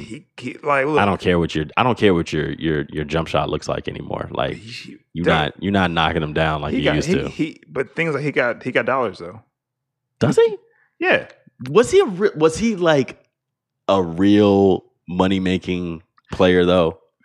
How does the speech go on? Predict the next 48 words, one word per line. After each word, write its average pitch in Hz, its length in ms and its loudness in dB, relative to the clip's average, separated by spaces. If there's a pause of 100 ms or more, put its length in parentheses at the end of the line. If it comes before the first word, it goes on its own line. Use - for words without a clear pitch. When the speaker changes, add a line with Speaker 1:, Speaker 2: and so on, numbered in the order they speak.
(140)
Speaker 1:
But 156 240 0
he 165 80 4
still, 165 380 0
like, 117 100 -2
he 156 80 0
still 165 220 -2
does, 131 340 -2
he 135 120 -2
still 151 160 0
does 131 140 -2
sportscasting 107 440 -8
on 92 80 -14
the 87 60 -16
side 95 260 -4
though. 90 100 -4
Like, 92 120 -8
he 117 60 -4
does 104 200 -2
local 107 240 -4
sportscasting 92 720 -8
in 87 80 -14
Charlotte. 92 400 -4 (540)
Speaker 2:
How - 100 -8
much 78 160 -4
money 76 140 -4
are - 20 -10
you 71 80 -8
making 71 240 -12
from - 140 -12
local - 180 -10
sportscasting, - 480 -6
you - 60 -12
Speaker 1:
Enough, 151 240 -2
Speaker 2:
think? - 140 -16 (140)
Speaker 1:
eno-, 226 280 -2
enough 320 220 -2
to 151 100 -4
be - 160 -6
out - 100 -4
here. 107 220 -4
Speaker 2:
You 101 100 6
think 135 120 2
he's 123 120 -2
making 120 240 0
eighty 104 240 -2
K 92 300 0
a - 20 -4
year 82 340 -4